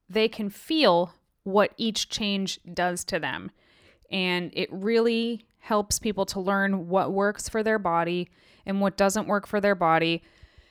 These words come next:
It's kind of like how a doctor would tell you to do an elimination diet. <laughs> Not that I've ever suggested somebody do an elimination diet, but when a doctor's trying to find out if you have an allergy, they have you cut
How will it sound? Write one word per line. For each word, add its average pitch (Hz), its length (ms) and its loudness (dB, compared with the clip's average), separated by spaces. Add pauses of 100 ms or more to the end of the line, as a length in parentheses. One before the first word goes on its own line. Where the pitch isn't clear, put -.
(680)
It's 262 140 0
kind 359 240 2
of 370 60 0
like 381 160 2
how 302 180 4
a 262 60 6
doctor 196 400 4
would 202 120 2
tell 196 160 0
you 196 100 2
to 180 80 -2
do 180 140 0
an 185 80 -2
elimination 175 600 -2
diet. 220 480 4 (500)
<laughs> 226 500 -8
Not 208 320 2
that - 200 4 (420)
I've 175 160 2
ever 175 300 4
suggested 180 520 0
somebody 180 260 2
do 185 120 4
an 190 80 4
elimination 170 520 0
diet, 147 380 2
but 180 220 6 (640)
when 220 140 0
a 240 40 0
doctor's 277 320 4
trying 214 140 2
to 190 80 4
find 175 160 4
out 175 100 8
if 165 100 -2
you 175 80 -2
have 160 120 -4
an 151 60 2
allergy, 160 540 2 (280)
they 233 100 4
have 247 160 2
you 208 100 -2
cut - 240 2